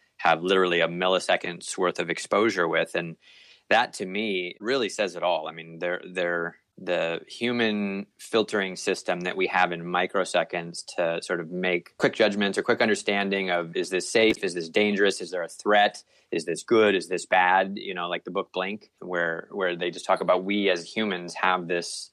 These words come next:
capability to process that information literally in microseconds. And so when I think about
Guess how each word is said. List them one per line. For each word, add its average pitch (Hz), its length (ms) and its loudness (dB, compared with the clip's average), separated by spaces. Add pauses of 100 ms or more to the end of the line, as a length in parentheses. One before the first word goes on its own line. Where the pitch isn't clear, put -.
(100)
capability 104 720 4
to 90 120 -6
process 101 520 0
that 92 140 2
information 90 600 -4
literally 92 520 2
in 85 480 -8 (600)
microseconds. - 920 -4
And 85 500 -8 (200)
so 82 280 0
when 87 200 -4
I 85 80 -4
think 90 160 -6
about 85 380 2